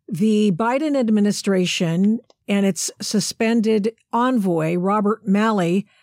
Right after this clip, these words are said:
helped to fund, support, and direct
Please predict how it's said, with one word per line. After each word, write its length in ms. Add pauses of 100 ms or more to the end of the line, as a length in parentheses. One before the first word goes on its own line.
(260)
helped 460 (100)
to 500 (220)
fund, 640 (340)
support, 760 (180)
and 220
direct 600